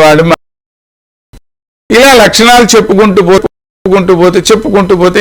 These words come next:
ఏమైపోతుంది? కొన్ని కొన్ని, కొన్ని కొన్ని, కొన్ని కొన్ని తగ్గుతూ వస్తాయి, తగ్గుతూ వస్తాయి, తగ్గుతూ వస్తాయా కాదా? అలాగా వేదం కూడా ఏం చేసింది అనంటే,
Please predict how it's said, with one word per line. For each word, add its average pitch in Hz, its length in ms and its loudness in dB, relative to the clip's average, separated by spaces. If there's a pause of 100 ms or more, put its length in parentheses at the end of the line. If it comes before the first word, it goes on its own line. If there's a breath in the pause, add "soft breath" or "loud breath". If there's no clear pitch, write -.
ఏమైపోతుంది? 143 640 0 (760 loud breath)
కొన్ని 220 280 2
కొన్ని, 190 220 2 (120)
కొన్ని 180 240 2
కొన్ని, 156 200 0 (100)
కొన్ని 165 240 0
కొన్ని 151 180 2 (100)
తగ్గుతూ 202 380 2
వస్తాయి, 175 240 0
తగ్గుతూ 196 340 0 (100)
వస్తాయి, 175 320 -4
తగ్గుతూ 208 300 -4
వస్తాయా 202 380 -2 (100)
కాదా? 214 240 2 (2750)
అలాగా 208 260 2 (680)
వేదం 208 320 2 (120)
కూడా 180 180 2 (120)
ఏం 156 80 0 (100)
చేసింది 139 460 0 (100)
అనంటే, 117 440 0